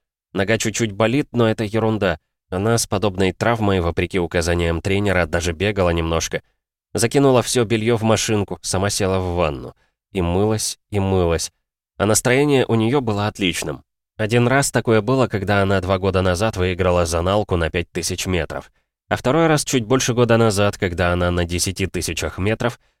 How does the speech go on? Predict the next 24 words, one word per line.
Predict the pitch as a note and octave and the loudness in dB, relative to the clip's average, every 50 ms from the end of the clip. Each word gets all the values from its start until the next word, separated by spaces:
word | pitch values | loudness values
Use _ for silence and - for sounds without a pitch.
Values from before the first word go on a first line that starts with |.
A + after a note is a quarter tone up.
| _ - | _ -2
выбежала | G2 B2+ C#3 C#3 C3+ C3 C3+ B2+ A#2 | 0 2 2 4 2 4 4 4 4
из | A2+ A2 - | 2 2 0
тридцати | - A#2+ A2 G#2 - G#2+ G2 - A#2 | 0 0 0 0 0 -2 -2 -2 -2
шести | - A2+ G#2 - - A2+ A2 | -2 -2 -2 -2 -2 -2 0
минут, | G#2+ G#2 G#2 G#2+ A2 C3 C3+ - - - | 0 0 2 2 2 0 0 -2 -8 -18
в | - - - | -20 -10 -6
пятнадцать | - G#2 - - A2+ A#2 - - G#2+ F#2+ - | -6 -6 -2 0 0 0 0 -2 -6 -6 -2
лет | G#2+ A#2+ - A#2+ | 0 0 0 0
выполнив | G#2+ A2+ G#2 - G#2+ G#2 G#2+ G#2 - | 0 0 0 2 2 2 2 0 -2
таким | - G2 - G2 F#2+ | -4 -2 -2 0 2
образом | A2 A2+ A#2 A#2+ A2+ A#2 A2+ G#2+ | 2 2 0 0 0 0 0 0
норматив | G#2+ G#2 G2+ G2+ F#2+ - A#2 A2+ - | 0 0 0 0 -2 -2 -4 -2 0
на | G#2+ G2 | -2 0
кандидата | - G2+ F#2+ F#2 F2+ F2 F2+ G2 G#2 - G2+ | 0 0 0 0 -2 -2 -2 -2 -2 -2 -4
в | G2 | -2
мастера | G2 F#2+ - - G2 F2 F2 F2+ | -2 -2 -2 0 0 0 0 -2
спорта. | - - - G2+ D#2+ - - - - - _ _ _ _ _ _ _ _ _ _ | -2 -2 -2 -2 -2 -2 -6 -12 -16 -18 _ _ _ _ _ _ _ _ _ _
Казалось | F#2+ F#2 F2 G#2 G2+ G2 F#2+ F2+ E2+ | -6 -4 0 0 2 2 2 2 0
бы, | D#2+ F2+ E2 - _ _ _ _ _ _ | -2 -4 -4 -4 _ _ _ _ _ _
ну | - E2 F#2+ | -4 -2 0
нашла | A2 A#2 G#2+ - - G#2 A#2 | 0 0 0 0 0 0 0
одежду, | A#2+ G2+ E2 F2 F2+ G2 G#2+ G#2 G#2+ A2 | 0 -2 -2 -2 -2 -2 -2 -2 -2 -2
ну | G2 F2 E2+ E2+ | 0 0 0 -2
побежала. | - - F2 F2 F2+ D#2 D2 D2+ D2 D2 E2 F2+ G2 | -2 -4 -4 -2 -4 -4 -2 -2 -2 -2 -2 -2 -4